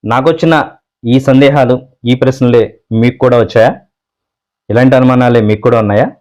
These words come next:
అయితే కామెంట్ సెక్షన్‌లో మీ అభిప్రాయం తెలియచేయండి. అదేవిధంగా కొత్త అబ్బాయి YouTube ఛానల్ని సబ్స్క్రైబ్ చేయండి, బెల్ ఐకాన్ని ట్యాప్ చేయడం మర్చిపోకండి. మరిన్ని మంచి వీడియోలతో, ఇంట్రెస్టింగ్ టాపిక్తో మళ్ళీ కలుద్దాం.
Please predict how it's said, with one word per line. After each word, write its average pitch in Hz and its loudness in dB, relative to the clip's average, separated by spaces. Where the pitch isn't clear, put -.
అయితే 104 0
కామెంట్ 135 0
సెక్షన్‌లో 120 -2
మీ 107 0
అభిప్రాయం 104 0
తెలియచేయండి. 85 -8
అదేవిధంగా 104 0
కొత్త 131 -4
అబ్బాయి 139 0
YouTube 131 -4
ఛానల్ని 113 -2
సబ్స్క్రైబ్ 110 -6
చేయండి, 107 -4
బెల్ 101 2
ఐకాన్ని 104 -2
ట్యాప్ 98 -8
చేయడం 98 -4
మర్చిపోకండి. 80 -12
మరిన్ని 120 0
మంచి 120 -2
వీడియోలతో, 117 0
ఇంట్రెస్టింగ్ 120 -2
టాపిక్తో 101 -4
మళ్ళీ 104 0
కలుద్దాం. 104 -2